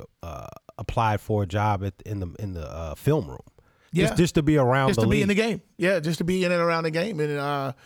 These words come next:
Speaker 2: man, what an incredible story. Um, I love this organization. I love Steph.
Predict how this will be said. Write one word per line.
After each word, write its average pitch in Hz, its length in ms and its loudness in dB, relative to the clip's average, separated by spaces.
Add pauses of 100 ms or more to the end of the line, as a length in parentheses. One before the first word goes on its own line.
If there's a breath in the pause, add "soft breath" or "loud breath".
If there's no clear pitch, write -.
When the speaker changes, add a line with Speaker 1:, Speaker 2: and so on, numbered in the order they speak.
(360 loud breath)
Speaker 2:
man, 190 300 0
what 214 140 4
an 208 100 0
incredible 175 440 0
story. 170 680 2 (400 soft breath)
Um, 139 500 0 (120)
I 170 100 2
love 220 260 2
this 196 200 0
organization. 139 800 0
I 127 80 0
love 143 320 2
Steph. 135 500 0